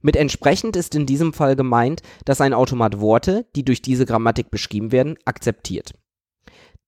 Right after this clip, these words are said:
Definiert man also eine Programmiersprache durch eine Grammatik, dann landet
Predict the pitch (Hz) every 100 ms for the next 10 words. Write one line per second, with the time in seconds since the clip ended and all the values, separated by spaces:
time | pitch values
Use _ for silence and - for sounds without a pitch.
0 | - 127 147 156 208 220 160 160 160 170
1 | 170 139 117 139 220 - 165 180 180 165
2 | - 151 - 143 139 - 104 - _ _
3 | _ - 123 131 147 156 165